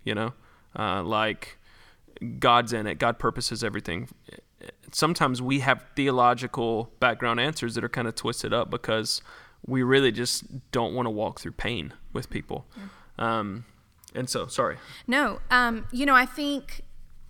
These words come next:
Speaker 2: you know, we talked about in the message the other day how hardships provide us with opportunities and invitations. I just really feel like this is so important because it has been through hardship and difficulties where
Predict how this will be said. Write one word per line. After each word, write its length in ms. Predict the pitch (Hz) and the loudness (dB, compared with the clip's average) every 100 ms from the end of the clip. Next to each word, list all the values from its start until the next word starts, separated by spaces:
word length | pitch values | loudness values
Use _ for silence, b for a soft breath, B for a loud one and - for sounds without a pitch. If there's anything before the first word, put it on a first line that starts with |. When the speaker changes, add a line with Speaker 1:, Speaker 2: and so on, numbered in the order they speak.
| - - - | -20 -18 -10
Speaker 2:
you 160 | 233 240 | -4 -2
know, 100 | 240 | -2
we 80 | |
talked 320 | 240 277 269 262 | 0 2 2 0
about 400 | 233 233 226 - | 2 4 4 2
in 60 | |
the 80 | 220 | 0
message 400 | 214 214 214 - | 0 -2 -8 -8
the 140 | 220 | -4
other 180 | 214 208 | -4 -4
day 500 | 196 208 208 208 208 - - - | -4 -2 0 -2 -4 -10 -20 -14
how 260 | - 220 202 | -2 -2 0
hardships 560 | 220 208 - 214 - | -2 -2 -4 -6 -6
provide 420 | - 208 196 196 | -10 -6 -2 -2
us 260 | 196 196 - | -2 -4 -8
with 140 | 202 - | -6 0
opportunities 1000 | 202 202 - 196 190 185 185 196 - - B B B B - | 0 -2 -8 -8 -6 -6 -6 -6 -6 -8 B B B B -6
and 140 | 220 | -4
invitations. 1000 | 202 185 175 185 185 - - - 156 - B B B B B _ _ _ _ | -4 -4 -6 -6 -4 -4 -6 -8 -6 -8 B B B B B _ _ _ _
I 180 | 233 254 247 | 2 2 -2
just 280 | 359 349 - | -2 -2 -4
really 300 | 226 311 285 | -4 -2 -2
feel 160 | 247 | 0
like 200 | 220 165 | 0 0
this 200 | 226 214 | -2 -4
is 120 | 226 | -2
so 180 | - 208 | -2 -2
important 540 | 196 196 202 190 170 - | -4 -6 -2 -2 -2 -6
because 520 | - - 208 202 202 | -8 -4 -4 -4 -4
it 140 | - | -6
has 240 | - 220 208 | -4 -6 -4
been 320 | 226 226 220 | -2 0 -2
through 320 | - 240 240 | -2 -4 -2
hardship 480 | - 214 - 220 214 | -2 -2 -2 -4 -4
and 120 | 202 | -6
difficulties 680 | 226 240 196 190 202 202 - | -6 -6 -6 -6 -6 -6 -4
where 220 | 196 | -4